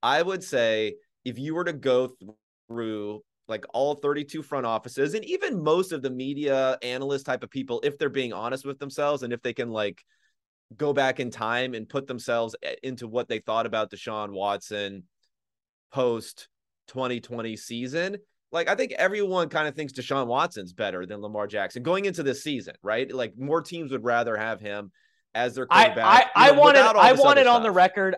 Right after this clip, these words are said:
Speaker 2: I want it on the record. I have never thought that. I have always been
Speaker 1: Okay,
Speaker 2: Lamar.
Speaker 1: well, I, I would say you're in the minority, though, honestly, in that sort of opinion. There are, like, people who,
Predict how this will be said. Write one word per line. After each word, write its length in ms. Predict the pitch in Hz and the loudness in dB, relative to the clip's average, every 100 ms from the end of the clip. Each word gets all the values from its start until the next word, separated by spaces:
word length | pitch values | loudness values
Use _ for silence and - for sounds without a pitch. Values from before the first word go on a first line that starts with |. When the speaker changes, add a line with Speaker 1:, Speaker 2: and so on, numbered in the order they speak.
| - | 4
Speaker 2:
I 140 | 190 | 4
want 240 | 226 233 214 | 4 2 0
it 60 | |
on 160 | 175 180 | 0 -2
the 100 | 170 | -2
record. 420 | 151 156 156 151 - | -2 -4 -6 -8 -2
I 120 | 147 | -2
have 140 | 143 127 | -2 -4
never 300 | 135 143 151 | -6 -6 -4
thought 340 | 165 156 - | 0 0 0
that. 260 | 160 156 - | 0 0 0
I 140 | 147 156 | 0 0
have 120 | 143 | 0
always 560 | 143 147 151 143 139 135 | -2 -2 -2 -4 -6 -6
been 520 | 131 135 135 139 143 - | -4 -4 -6 -10 -16 -4
Speaker 1:
Okay, 200 | 190 151 | -2 2
Speaker 2:
Lamar. 420 | 143 139 151 147 160 | 2 6 6 6 4
Speaker 1:
well, 0 | 220 220 | 2 4
I, 100 | 226 | 2
I 40 | |
would 120 | 247 | 0
say 160 | 240 247 | 0 0
you're 300 | 185 196 202 | 2 0 0
in 80 | 175 | -2
the 80 | |
minority, 560 | 156 139 135 123 101 85 | -2 -2 0 -2 -2 -6
though, 160 | 85 85 | -8 -2
honestly, 500 | 143 117 - 87 104 | -2 -4 -8 -10 -6
in 80 | |
that 180 | 127 131 | -4 -4
sort 160 | 147 127 | -2 -4
of 80 | 113 | -4
opinion. 400 | - 127 120 117 | -6 -8 -6 -2
There 160 | 143 | 0
are, 220 | 170 240 | 2 2
like, 300 | 226 208 185 | 2 0 -2
people 340 | - 180 175 160 | -8 -12 -8 -6
who, 320 | 147 147 | -6 -8